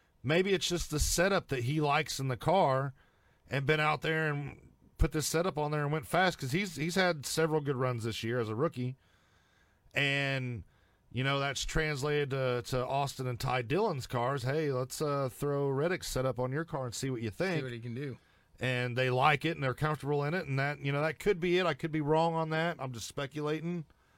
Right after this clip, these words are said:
Speaker 1: But, um, yeah, so, I mean, the, the, the R C R cars have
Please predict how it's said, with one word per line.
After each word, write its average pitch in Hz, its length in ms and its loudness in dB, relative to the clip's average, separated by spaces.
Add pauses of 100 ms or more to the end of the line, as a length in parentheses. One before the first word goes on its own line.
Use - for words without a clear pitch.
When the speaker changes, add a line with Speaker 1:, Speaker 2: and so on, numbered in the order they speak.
(380)
Speaker 1:
But, 127 200 2
um, 117 960 -2 (1800)
yeah, 147 220 2
so, 131 300 0
I 135 100 2
mean, 131 360 -2
the, 123 140 0
the, 117 540 0
the 110 80 -4
R 127 200 0
C 131 200 -2
R 139 160 -2
cars 120 360 -2
have 107 140 -2